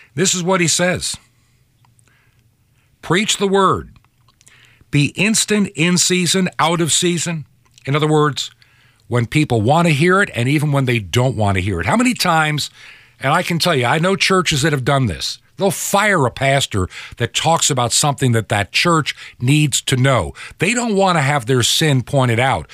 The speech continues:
So what do they do? They vote to fire him. Then they heap upon themselves somebody that makes them feel good about themselves. The pulpits do not need Doctor,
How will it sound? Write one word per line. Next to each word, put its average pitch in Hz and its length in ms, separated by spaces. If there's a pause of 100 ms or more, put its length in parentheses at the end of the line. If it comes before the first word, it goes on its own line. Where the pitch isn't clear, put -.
(140)
So - 120
what 196 140
do 196 80
they 180 140
do? 208 200
They 170 140
vote 135 240
to 156 100
fire 196 460
him. 76 160 (200)
Then 165 140
they 151 140
heap 185 280
upon 151 320
themselves 143 600 (220)
somebody 143 600
that 120 200
makes 117 260
them 151 200
feel 131 300
good 123 240
about 85 340
themselves. - 760 (2250)
The 107 100
pulpits 185 560
do 143 120
not 139 280
need 127 320
Doctor, 123 480